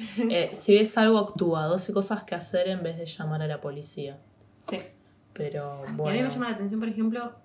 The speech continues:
Speaker 1: este que dice, "Brevario sobre la tristeza". Para
Speaker 2: Ya.
Speaker 1: mí, que lloro todo el tiempo, a ver qué,
Speaker 2: Sí,
Speaker 1: qué,
Speaker 2: sí,
Speaker 1: qué
Speaker 2: sí.
Speaker 1: puede decir. Em,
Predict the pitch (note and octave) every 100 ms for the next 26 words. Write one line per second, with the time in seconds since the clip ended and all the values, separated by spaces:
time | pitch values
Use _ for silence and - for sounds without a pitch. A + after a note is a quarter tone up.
0 | - G3 - G#3 G3+ F#3 F#3+ F#3+ G3 F#3
1 | F#3+ _ - - G3 G3 G3 A#3+ C4+ G#3+
2 | G3 F#3 F3+ G3 - E3+ E3 D#3 - -
3 | - E3 F3+ F#3+ A3+ F#3 - G3 G3+ G3+
4 | G3 G#3 G#3+ C4 F#3 G3+ A3+ G3 G#3+ G3+
5 | - G#3+ G3 - - B3 F#3+ - - -
6 | - - F#3 F#3+